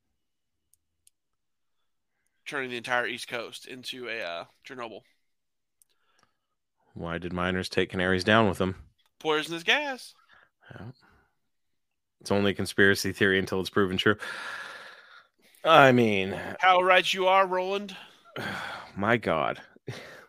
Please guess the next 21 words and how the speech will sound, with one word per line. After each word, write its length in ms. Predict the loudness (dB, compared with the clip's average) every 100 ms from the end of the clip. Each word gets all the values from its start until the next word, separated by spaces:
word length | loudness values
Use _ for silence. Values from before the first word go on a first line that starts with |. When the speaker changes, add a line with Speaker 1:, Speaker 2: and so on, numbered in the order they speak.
| -20 _
Speaker 2:
What 200 | 2 4
a, 180 | 4 2 -4 -18 -2
what 220 | 2 2
a 60 | 0
disaster. 720 | -4 -4 -4 -6 -8 -10 -14 _ _ _ _ 0
I, 80 | 0
I 220 | 2 2
just 240 | 0 -4 -10 -20 _ _ _ _ _ _ _ _ _ _ _ _ -20 _ _ _ _ -6 -2
Speaker 1:
And 160 | 0
this 120 | 0
Speaker 2:
it 60 | 0
Speaker 1:
isn't 120 | 0
even 160 | -2 0
the 80 | 0
only 200 | 0 -4
trail 260 | -2 -2 -2
derailment, 500 | 0 0 0 -4 -6
train, 220 | -2 -2 -4
trail, 340 | -14 -12 -12 -14 -20 -20 -14
train 480 | -10 0 2 2 0
derailment 580 | -6 -2 0 0 -2